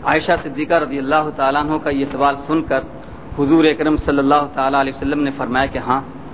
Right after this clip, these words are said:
دنیا میں ایسا شخص ہے کہ جس کی نیکیاں آسمان کے تاروں کے برابر ہیں۔ عرض کی کہ یا رسول اللہ، وہ کون ہے؟ فرمایا کہ وہ عمر رضی اللہ تعالیٰ عنہ۔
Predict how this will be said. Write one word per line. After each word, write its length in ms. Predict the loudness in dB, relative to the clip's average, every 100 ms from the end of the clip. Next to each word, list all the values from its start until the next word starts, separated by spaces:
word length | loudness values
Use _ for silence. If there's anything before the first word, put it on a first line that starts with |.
| -16 -16 -16 -12 0
دنیا 320 | 4 6 6
میں 280 | 4 -2 -6 -8 -4
ایسا 280 | -2 -2
شخص 440 | -2 -2 -4 -6 0
ہے 360 | 2 0 -4 -14 -16 -16 -10
کہ 120 | -6 -4
جس 160 | -4 0
کی 120 | 2
نیکیاں 600 | 4 4 2 2 2 4 0 -6 -16 -8 0
آسمان 560 | 0 0 0 2 2 -2
کے 80 | -6 0
تاروں 260 | 2 2
کے 120 | -2
برابر 360 | -2 0 0 -2
ہیں۔ 260 | -8 -14 -14 -14 -14 -14 -14 -14 -14 -14 -14 2
عرض 140 | 2 4
کی 100 | 2
کہ 60 | 4
یا 100 | 4
رسول 200 | 2 2
اللہ، 100 | 2
وہ 60 | 4
کون 300 | 4 4 2
ہے؟ 60 | -10 -14 -16 -16 -18 -18 -18 -18 -18 -18 -18 -18 -18 -18 -18 -18 -10 0
فرمایا 320 | 4 6 4
کہ 120 | 2
وہ 120 | 0 2
عمر 220 | 4 4
رضی 240 | 2 0 -2
اللہ 240 | 0 -2 -2
تعالیٰ 220 | -2 -2
عنہ۔ 220 | -6 -10